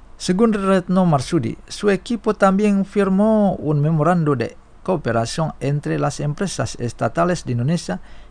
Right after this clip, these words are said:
y sus socios de Afganistán para el proyecto de desarrollo del aeropuerto. Además, las empresas estatales indonesias también discutieron proyectos de vivienda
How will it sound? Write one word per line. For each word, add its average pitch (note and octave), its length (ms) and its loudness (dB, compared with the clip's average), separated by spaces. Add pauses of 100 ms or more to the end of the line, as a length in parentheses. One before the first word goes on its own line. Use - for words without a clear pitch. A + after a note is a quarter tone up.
y D3+ 140 -4
sus D#3+ 180 -2
socios G3+ 440 -4
de A2+ 120 -4
Afganistán A#2+ 800 -2 (400)
para F#3+ 220 4
el F#3 120 0
proyecto E3 520 0
de C3 100 0
desarrollo C#3 540 0 (320)
del C3+ 260 0 (160)
aeropuerto. C3 760 -2 (1400)
Además, B2 580 0 (460)
las B2 240 0
empresas D#3 580 0
estatales E3+ 640 2
indonesias D#3 640 2
también C#3 480 2
discutieron D3+ 760 0
proyectos B2 640 -2
de B2 120 -2
vivienda F3+ 520 0